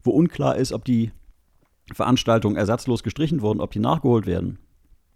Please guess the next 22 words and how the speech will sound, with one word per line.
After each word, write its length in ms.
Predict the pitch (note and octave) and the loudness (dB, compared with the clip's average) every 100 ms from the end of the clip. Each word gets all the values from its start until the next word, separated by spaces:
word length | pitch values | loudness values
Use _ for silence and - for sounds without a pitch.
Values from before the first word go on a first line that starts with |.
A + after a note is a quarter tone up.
| _ _ _ G#2+ | _ _ _ -6
ob 120 | G2+ | -2
die 100 | D#2+ | 0
Aufträge 320 | A2 - G2 | 0 0 -2
wieder 160 | F#2+ G#2 | -2 -2
reinkommen, 400 | D3 - - - - - _ _ _ _ _ - | -2 -2 -6 -8 -16 -20 _ _ _ _ _ -2
in 100 | G#2+ | 0
welchem 240 | A2 G#2 | 0 0
Maße 300 | G2+ D3 C#3+ | 0 0 0
die 100 | A#2+ | 0
Aufträge 400 | F#2+ - F#2+ F2 | 0 -2 -6 -4
reinkommen. 440 | F2 F2+ E2 F#2 - _ _ _ _ _ _ | -6 -6 -8 -12 -14 _ _ _ _ _ _
Wie 180 | G#2 A2+ | -4 -2
kann 260 | C3+ C3+ | 0 0
eine 200 | - A2 | 2 2
Bank 480 | F2+ G2 C3 - - - _ _ _ _ _ - | 2 2 2 0 -8 -18 _ _ _ _ _ -2
unter 260 | A2 G#2+ | 0 2
den 160 | F#2+ F#2 | 4 4
normalen 500 | F#2 F#2+ A2+ A2+ F#2 | 4 4 4 2 2
Bankgesichtspunkten 1300 | A2+ D3 - - A2 G2 G2+ - G#2+ G2 - C3 D#3 _ _ _ _ | 2 2 -2 -6 -2 0 -2 -4 -2 -2 0 -4 -4 _ _ _ _
da 140 | D#2+ G2+ | -4 -2
guten 300 | A2+ B2+ A#2+ | 0 2 2
Gewissens 680 | F#2 A2+ - C#3 C#3 - | 2 0 0 0 -2 -10